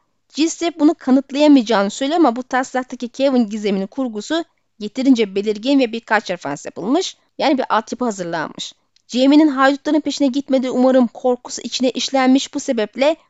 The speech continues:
Martin muhtemelen bu gizemi aynı kitapta son bölümde çözmeyi planladı ve bu çözüm Jaime'nin taslak bölümleriyle yayımlanan bölümler arasında bulunan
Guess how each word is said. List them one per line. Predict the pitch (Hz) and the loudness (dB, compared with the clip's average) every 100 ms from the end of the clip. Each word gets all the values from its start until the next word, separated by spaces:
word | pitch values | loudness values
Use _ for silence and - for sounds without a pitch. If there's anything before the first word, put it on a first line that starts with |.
| _ | _
Martin | 233 262 - 320 | 0 2 2 2
muhtemelen | 311 302 311 302 | 2 2 4 4
bu | 269 254 | 2 -2
gizemi | 277 294 | 0 0
aynı | - 294 285 | 2 0 0
kitapta | - 254 - 320 | -2 -6 -4 -10
son | - 285 285 | -2 2 4
bölümde | 240 208 180 | 4 0 -4
çözmeyi | - 233 254 | -6 -2 -2
planladı | 262 262 262 269 | -2 0 2 2
ve | 277 254 | 0 -6
bu | |
çözüm | - 262 254 294 - _ | -6 -4 0 -2 -2 _
Jaime'nin | - 294 294 285 | 0 4 6 6
taslak | 285 269 254 - 277 - | 2 -6 -6 -2 -2 0
bölümleriyle | 226 254 262 262 214 | -2 4 4 4 0
yayımlanan | 196 240 262 226 208 202 | 0 4 4 4 2 0
bölümler | 208 233 247 | 2 2 2
arasında | 208 - 196 196 | -2 -6 -8 -4
bulunan | 214 233 294 | -2 2 2